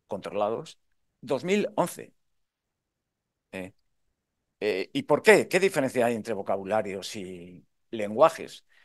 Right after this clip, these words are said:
Pues que unos no eran lenguajes y era mentira que fuesen documentales, porque el concepto de documento ha cambiado. Eh, y, desde luego, no estaban enlazados y no se necesitaba gestionar de manera automática y no,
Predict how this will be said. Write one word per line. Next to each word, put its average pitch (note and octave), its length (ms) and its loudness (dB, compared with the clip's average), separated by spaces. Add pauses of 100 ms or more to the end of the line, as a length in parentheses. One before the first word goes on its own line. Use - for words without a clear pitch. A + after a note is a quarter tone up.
Pues A#2 160 -4
que C3+ 120 -4
unos E3 240 0
no D#3 100 -2
eran D#3 180 4
lenguajes D3 400 2
y A#2 60 -4
era A#2 100 -4
mentira A#2 460 -2
que - 80 -14
fuesen G2 260 -10
documentales, A2 800 -6 (1900)
porque G#2 300 -8
el G2+ 100 -8
concepto G#2+ 400 -10
de G2+ 60 -4
documento F#2+ 320 -10
ha F#2 40 -8
cambiado. E2+ 360 -12 (960)
Eh, - 220 -18 (360)
y, E3+ 360 0 (1500)
desde A#2+ 240 -4
luego, C#3+ 240 4
no C#3 100 0
estaban A2 300 -4
enlazados D3 640 -2 (1160)
y C#3 160 0
no D3 320 4
se C#3+ 180 -2
necesitaba G#2+ 540 -2
gestionar G#2+ 600 -6
de A2 80 -6
manera G#2 300 -6
automática C3+ 540 -4
y D3 60 -6
no, A2 160 -6